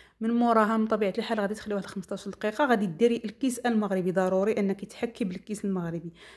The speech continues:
ماشي غديري الكيس، غادي تشلي هاد الوصفه هادي، غادي تشليها جيدا من اللحم ديالك.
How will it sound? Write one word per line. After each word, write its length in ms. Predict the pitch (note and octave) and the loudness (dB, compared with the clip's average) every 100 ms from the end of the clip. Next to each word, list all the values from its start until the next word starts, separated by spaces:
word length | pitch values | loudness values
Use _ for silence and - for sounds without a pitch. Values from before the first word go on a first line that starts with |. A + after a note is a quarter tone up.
| - - | -14 -8
ماشي 180 | A3 | 2
غديري 280 | C4 G#3 A#3+ | 4 6 4
الكيس، 340 | A3 A3 G3 G3 | 4 -2 -6 -6
غادي 200 | F#3+ G#3 | -8 -8
تشلي 640 | - - D4 C4+ B3 A3 | -8 2 4 4 2 4
هاد 220 | G#3+ E3+ G3 | 2 0 0
الوصفه 640 | G3+ A3+ A#3+ - A3 G#3 | 2 4 2 0 2 2
هادي، 180 | F#3 A3+ | 0 0
غادي 180 | G3 | 0
تشليها 640 | G3+ - A3 G3+ G#3+ A#3+ A3 | -2 -6 -4 0 4 4 4
جيدا 640 | G3 C4 A3+ F#3+ G3+ A#3 - - - - - | 2 2 2 0 -2 -4 -8 -20 -20 -10 2
من 80 | |
اللحم 440 | C4 C4 B3+ B3+ G#3+ | 4 4 4 2 2
ديالك. 640 | F3+ F#3 F#3 A#3 - - | 2 2 2 0 -6 -18